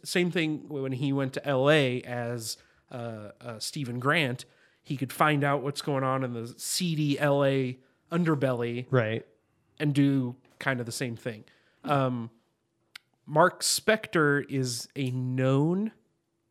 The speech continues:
Speaker 1: like, vigilante in the Marvel
Speaker 2: Oh,
Speaker 1: universe.
Speaker 2: yeah, sure.
Speaker 1: So he had to, you know, kind of disguise himself.
Speaker 2: So he has to, yeah, hide his face
Speaker 1: Yeah.
Speaker 2: and stuff like that.
Speaker 1: And my guess would be that they're, for the show, they're gonna do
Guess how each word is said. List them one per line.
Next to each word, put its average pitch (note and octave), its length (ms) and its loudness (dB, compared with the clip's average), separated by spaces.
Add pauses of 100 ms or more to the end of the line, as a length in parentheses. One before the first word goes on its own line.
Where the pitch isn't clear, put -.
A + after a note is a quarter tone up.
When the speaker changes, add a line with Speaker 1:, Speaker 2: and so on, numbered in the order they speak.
(420)
Speaker 1:
like, D3+ 120 -2
vigilante F#3 800 2 (140)
in F3 180 2
the F3+ 80 4
Marvel E3 280 12
Speaker 2:
Oh, F3 140 12
Speaker 1:
universe. E3 340 10
Speaker 2:
yeah, A#2+ 180 4
sure. A2+ 480 0
Speaker 1:
So - 180 0
he D#3 180 2
had D#3 180 0
to, C#3 100 -4 (220)
you C3 100 -6
know, A#2+ 100 -8
kind C3 220 -4
of A2+ 180 -8
disguise A#2 380 -8
himself. A#2+ 240 -6
Speaker 2:
So D3+ 60 4
he D3 80 4
has B2 400 -2
to, B2+ 140 -6
yeah, B2+ 180 -2
hide B2+ 240 -4
his - 120 -10
face - 120 -8
Speaker 1:
Yeah. A#2 140 -6
Speaker 2:
and - 100 -20
stuff - 140 -20
like C3 100 -14
that. - 140 -12 (160)
Speaker 1:
And D#3+ 140 0
my D#3 140 2
guess G#3+ 320 2
would G3 100 -2
be F3 140 -2
that D#3 180 -4
they're, C#3 360 0 (180)
for - 100 -8
the B2 100 -2
show, A2+ 440 2 (200)
they're C#3+ 120 -2
gonna B2+ 200 -2
do B2 460 -4